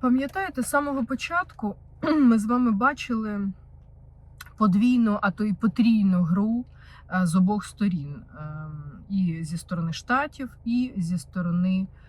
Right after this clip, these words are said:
боліт. Так от, історія така, що хтось когось переграє. І ми з вами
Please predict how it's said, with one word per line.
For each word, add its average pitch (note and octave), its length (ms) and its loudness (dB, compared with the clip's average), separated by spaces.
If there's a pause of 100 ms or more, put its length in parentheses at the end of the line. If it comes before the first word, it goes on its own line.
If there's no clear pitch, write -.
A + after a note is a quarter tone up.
(140)
боліт. F#3+ 600 2 (680)
Так - 180 -4
от, C4 140 -2
історія A#3+ 540 0
така, D4+ 600 -4 (100)
що G#3+ 220 -4
хтось C#4 420 -8
когось G#3+ 600 -4
переграє. F3 840 -2 (1500)
І G#3+ 100 2
ми A#3 180 6
з C4+ 120 -4
вами F3+ 680 0